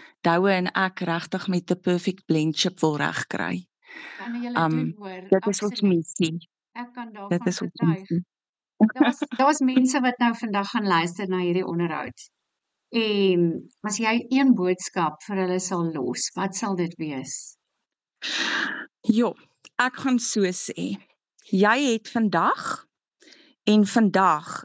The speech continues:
Speaker 1: is 'n kosbare geskenk. So leef ten volle. Vind vreugde daarin om hard te werk en uitmuntend te leef.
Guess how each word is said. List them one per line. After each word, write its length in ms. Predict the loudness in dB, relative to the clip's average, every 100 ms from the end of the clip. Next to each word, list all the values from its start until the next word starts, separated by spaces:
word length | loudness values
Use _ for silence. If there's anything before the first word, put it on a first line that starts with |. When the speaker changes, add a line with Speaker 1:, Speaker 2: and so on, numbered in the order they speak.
| -12
Speaker 1:
is 100 | -8
'n 100 | -8
kosbare 580 | -4 -4 -4 -6 -6 -4
geskenk. 800 | -6 -6 -8 -6 -6 -8 _ -20 _ _ _ _ _
So 200 | -6 2 4
leef 600 | 4 4 4 4 0 -10 _ _ _
ten 200 | 0 0
volle. 420 | 0 -2 0 -4 -8 -14 _ _ -20 -20 -20 -20 _
Vind 360 | -4 4 4 4
vreugde 600 | -2 2 4 4 2 -2
daarin 500 | 0 0 0 -2 -4
om 160 | 0 0
hard 400 | 0 -2 -4 0
te 100 | -4
werk 440 | -2 -4 -4 -6
en 220 | -2 -2 0
uitmuntend 880 | -4 -2 0 2 2 2 0 0
te 100 | -2
leef. 440 | -4 -4 -6 -10